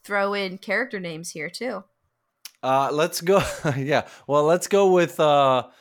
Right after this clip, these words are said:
Speaker 2: uh, Princess Peach. But when you think of Peach, I want you to think of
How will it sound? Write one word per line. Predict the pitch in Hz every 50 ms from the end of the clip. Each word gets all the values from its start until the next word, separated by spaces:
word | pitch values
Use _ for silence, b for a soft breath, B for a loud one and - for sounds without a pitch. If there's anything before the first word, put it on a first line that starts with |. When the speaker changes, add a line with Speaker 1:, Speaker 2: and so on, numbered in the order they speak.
| b b b _ _ _ _ - - _ _
Speaker 2:
uh, | 113 120 117 113 110
Princess | - - - - 170 165 160 - - 165 151 139 - - - _ _
Peach. | - - 156 156 165 190 185 - - - - - -
But | 139 135 131 - -
when | 131 139 139 143
you | 143 135
think | 135 - 175 165 147 165
of | 151 131 - -
Peach, | - 165 156 151 147 -
I | 104 117
want | 127 123 123 117 -
you | 135 113
to | 110
think | - - 123 113 95 113
of | 113 101 90 92 - - - - - - -